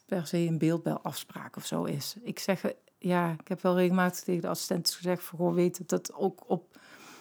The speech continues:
die andere momenten mag." Maar, ehm, eh, dan is het dus niet zo dat bijvoorbeeld patiënten als ze online een afspraak, eh, proberen te maken op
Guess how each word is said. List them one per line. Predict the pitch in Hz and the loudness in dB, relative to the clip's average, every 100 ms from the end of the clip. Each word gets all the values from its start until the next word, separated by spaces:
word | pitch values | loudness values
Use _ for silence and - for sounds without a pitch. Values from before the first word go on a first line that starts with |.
| - | -12
die | - 180 | -4 0
andere | - 202 190 | 4 6 6
momenten | 185 180 180 175 175 170 151 | 4 4 4 2 2 0 0
mag." | 156 170 254 - - | 2 4 2 0 -6
Maar, | 196 180 175 170 170 | 0 2 4 2 -2
ehm, | - - 180 165 165 165 165 165 165 165 151 _ _ _ - - _ _ _ _ | -6 -2 0 2 2 2 2 2 2 0 -2 _ _ _ -20 -20 _ _ _ _
eh, | - 170 170 170 165 165 165 165 | -6 -2 -2 -2 -2 -2 -2 -2
dan | 156 175 175 202 | -4 -4 -4 -2
is | 175 | -2
het | 165 | -4
dus | 185 165 175 | -4 -4 2
niet | 185 196 | 2 2
zo | - 190 | 2 4
dat | 185 180 | 4 2
bijvoorbeeld | 208 170 180 175 - | -2 2 2 2 -2
patiënten | 175 - 175 175 | -2 2 2 2
als | 165 | -2
ze | - | -2
online | 180 165 165 165 | -2 0 0 0
een | - | 0
afspraak, | 180 - - 180 175 - - | -2 -4 -6 -4 -4 -6 -12
eh, | - 190 190 | -4 -2 -4
proberen | - 180 185 175 | -4 0 2 2
te | 170 | 2
maken | 175 165 | 0 -2
op | - | -4